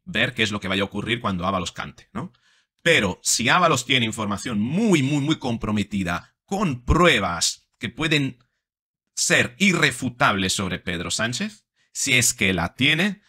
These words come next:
entonces Pedro Sánchez no podrá optar por esa vía. Y creo en el fondo que la tiene, ¿vale? Creo que las tiene. Si no las tiene, Pedro Sánchez entonces optará por esta vía. No me que-, no me cabe la menor duda. Pero tiene una tercera vía posible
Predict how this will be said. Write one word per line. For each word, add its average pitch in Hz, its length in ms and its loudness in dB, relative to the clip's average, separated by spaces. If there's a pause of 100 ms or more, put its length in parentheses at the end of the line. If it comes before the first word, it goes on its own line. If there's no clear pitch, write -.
(140)
entonces 117 440 -6
Pedro 104 260 -2
Sánchez 123 340 -4
no 107 140 -6
podrá 101 280 -4
optar - 340 -6
por - 160 -8
esa - 180 -8
vía. - 260 -14 (360)
Y 120 180 -2
creo 185 280 2
en 147 60 2
el 107 100 2
fondo 151 280 -4
que 101 100 -2
la 92 120 0
tiene, 110 340 0 (220)
¿vale? - 360 -4
Creo 147 260 0
que 101 100 -2
las 101 180 -4
tiene. - 300 -14 (680)
Si - 260 2
no 117 80 0
las 120 160 2
tiene, 156 240 2
Pedro 117 220 -2
Sánchez 127 380 -2
entonces 117 720 -4 (160)
optará 101 340 0
por 101 100 -2
esta 80 180 -4
vía. 90 300 -4
No 101 140 -4
me 101 100 -2
que-, - 180 0
no 110 80 -2
me 110 80 -2
cabe 131 120 2
la 107 60 2
menor 95 200 -4
duda. - 200 -8
Pero 143 140 0
tiene 190 160 0
una 151 160 0
tercera 127 340 -2
vía - 220 -2
posible 117 440 -4